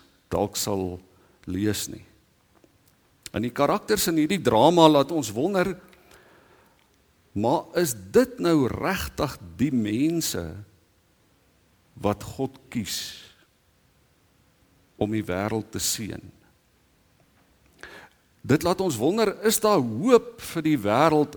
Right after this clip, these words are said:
en vir die samelewing met mense soos hierdie? Dit lyk en dit klink erger as die sappigste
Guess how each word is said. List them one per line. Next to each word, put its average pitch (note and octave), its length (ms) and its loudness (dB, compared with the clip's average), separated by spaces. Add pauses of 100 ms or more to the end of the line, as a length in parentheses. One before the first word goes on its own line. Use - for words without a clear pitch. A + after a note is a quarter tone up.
(120)
en B2+ 220 -4
vir B2 160 -10
die B2 120 -4
samelewing A2 880 -2 (880)
met G#2 300 0
mense A#2 540 -4
soos - 720 -8 (360)
hierdie? - 500 -6 (1500)
Dit A2 160 0
lyk B2 260 -2
en E3 60 0
dit D#3 160 -2
klink E3 260 -4
erger C#3+ 360 -2
as B2+ 120 -2
die C3 180 -4
sappigste - 720 0